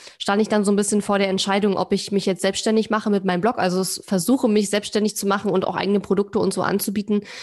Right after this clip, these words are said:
oder ob ich mich wieder bewerbe. Und ich hab mich dann zwar ein paar Mal noch beworben, aber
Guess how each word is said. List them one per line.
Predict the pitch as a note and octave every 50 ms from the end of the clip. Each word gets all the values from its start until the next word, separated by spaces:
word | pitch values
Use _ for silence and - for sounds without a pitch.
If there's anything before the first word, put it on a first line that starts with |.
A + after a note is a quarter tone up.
| - - - - -
oder | - G3 G3 G3
ob | - G3
ich | G#3 F#3+ -
mich | G3+ F3+ F3
wieder | G3 G3 F#3+
bewerbe. | F3 G3 E3+ E3+ E3 E3+ F#3+ E3+ E3 D#3
Und | D3+ D#3 D#3
ich | -
hab | F3+ - -
mich | G3 -
dann | G3 F#3+
zwar | F3+ - F#3 F3+
ein | F#3
paar | - F#3+ F#3
Mal | G3 G3
noch | F#3 F#3 F#3
beworben, | - F3+ D#3+ E3+ E3+ F#3 G3 G3 G3+
aber | - - E3+ F3 F3 F3